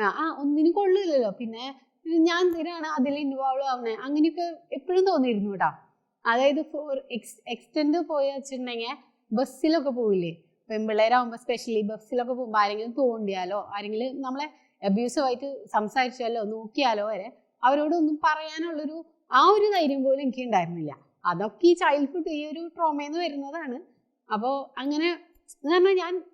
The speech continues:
ഒന്നിലും ഇടപെടില്ല. ഞാനിങ്ങനെ എന്നിട്ടാ ഇങ്ങനെയായി പോയി എൻ്റെ ജന്മം, അങ്ങനെയൊക്കെ സ്വന്തമായിട്ട് വിചാരിക്കാൻ തുടങ്ങി ട്ടോ. ഭയങ്കര ചെറുപ്പത്തിലേ തൊട്ട് അങ്ങനെ വിചാരിക്കാൻ തുടങ്ങി വലിയ വലിയ കാര്യങ്ങളൊക്കെ.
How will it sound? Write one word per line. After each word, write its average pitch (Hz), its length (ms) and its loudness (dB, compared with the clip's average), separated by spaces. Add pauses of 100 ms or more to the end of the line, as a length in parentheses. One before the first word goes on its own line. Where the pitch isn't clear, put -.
ഒന്നിലും 339 420 8
ഇടപെടില്ല. 262 580 -2
ഞാനിങ്ങനെ 277 760 -10
എന്നിട്ടാ 247 480 -6
ഇങ്ങനെയായി 330 480 6
പോയി 320 220 -6
എൻ്റെ 277 200 0
ജന്മം, 226 480 -4
അങ്ങനെയൊക്കെ 392 580 0
സ്വന്തമായിട്ട് 302 500 0
വിചാരിക്കാൻ 262 440 0
തുടങ്ങി 262 220 -8
ട്ടോ. 214 180 -2 (320)
ഭയങ്കര 247 380 4
ചെറുപ്പത്തിലേ 330 540 -6
തൊട്ട് 311 220 -6
അങ്ങനെ 277 240 -2
വിചാരിക്കാൻ 233 400 -4
തുടങ്ങി 214 400 -8 (420)
വലിയ 240 280 8
വലിയ 277 180 4
കാര്യങ്ങളൊക്കെ. 202 640 0